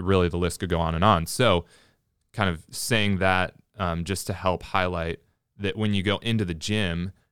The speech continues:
your goal should not be to thrash your body, 'cause unfortunately it's already probably kinda messed up by the way that you're living your life. Um, so,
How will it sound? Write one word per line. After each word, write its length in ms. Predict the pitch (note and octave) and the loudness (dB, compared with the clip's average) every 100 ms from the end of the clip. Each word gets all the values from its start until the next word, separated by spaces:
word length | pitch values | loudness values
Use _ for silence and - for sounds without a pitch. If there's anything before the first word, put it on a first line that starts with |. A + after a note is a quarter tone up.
| - | -10
your 140 | G#2+ | -6
goal 260 | G2 G2+ G2 | -2 0 0
should 200 | - F2+ | -2 -4
not 280 | F2 F2 E2+ | -2 -2 -2
be 180 | F2+ F2 | -6 -6
to 260 | - F2 | -6 -6
thrash 540 | E2 - F#2+ E2+ E2+ - | -6 -6 -2 -2 -4 -6
your 100 | F#2 | -4
body, 480 | E2+ E2 D#2 - G2+ _ _ | -2 -4 -6 -10 -14 _ _
'cause 460 | - G2+ F2+ D#2+ - _ _ _ _ _ | 0 2 2 0 -8 _ _ _ _ _
unfortunately 800 | G#2+ F#2+ - A2+ - G#2 F#2 F2 | -4 -2 2 2 2 -4 -4 -4
it's 160 | F2 - | -4 -4
already 480 | - F#2 F2+ F2 F2 | 0 0 0 -4 -6
probably 580 | - F2+ F2 F2+ F2 F2+ | -4 -4 -4 -4 -6 -4
kinda 260 | - G2+ | -4 -2
messed 300 | G#2 A2 - | -2 -2 -2
up 260 | A#2 A#2 - - | -2 -2 -4 -20
by 580 | F#2+ F2 E2 E2 E2 E2 _ _ _ _ _ _ _ | -6 0 2 2 0 -4 _ _ _ _ _ _ _
the 260 | F#2+ F2 E2 | -2 0 0
way 260 | D#2+ F2+ | 0 0
that 140 | E2+ F2 | 0 -4
you're 120 | E2+ | -4
living 260 | F2 E2 E2 | -4 -2 -4
your 120 | D#2+ | -4
life. 540 | D#2+ E2 A2 - - _ - | -2 -2 -2 -6 -20 _ -6
Um, 440 | F2 D#2+ E2 D#2+ - _ _ _ _ _ _ - - | -2 0 -2 -6 -10 _ _ _ _ _ _ -20 -10
so, 380 | - A2+ F#2 | 0 4 4